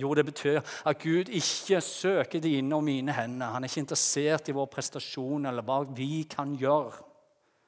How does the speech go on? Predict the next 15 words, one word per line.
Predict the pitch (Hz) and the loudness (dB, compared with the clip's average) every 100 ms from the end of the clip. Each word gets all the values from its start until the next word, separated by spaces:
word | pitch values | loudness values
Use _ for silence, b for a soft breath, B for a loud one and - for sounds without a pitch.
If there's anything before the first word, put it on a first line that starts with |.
| b b b b b | b b b b b
Han | 117 | -8
søker | - - 180 127 - 165 | -6 2 4 4 2 -4
ikke | 151 175 165 B B B 135 | -2 4 4 B B B 4
våre | 175 170 147 147 | 8 8 6 4
kvalifikasjoner. | 151 143 - - 135 135 | 2 2 -2 -4 0 0
Han | 147 | 2
søker | 196 196 165 | 4 4 4
ikke | 196 | 2
etter | 170 | 2
våre | 165 180 180 | 2 4 4
tjenester | - 196 180 131 165 - 147 | 4 4 4 2 0 2 2
i | 147 | 2
det | 143 | 2
hele | 160 139 139 147 | 2 2 0 0
tatt. | - 123 113 - | 2 2 2 -8